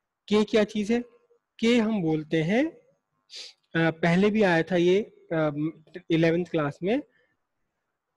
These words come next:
spring constant। Spring constant इस spring का भी और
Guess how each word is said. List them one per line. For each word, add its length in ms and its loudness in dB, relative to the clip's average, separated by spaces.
spring 600 -2
constant। 580 -4
Spring 400 0
constant 680 -2
इस 120 -2
spring 320 0
का 140 2
भी 180 0
और 280 2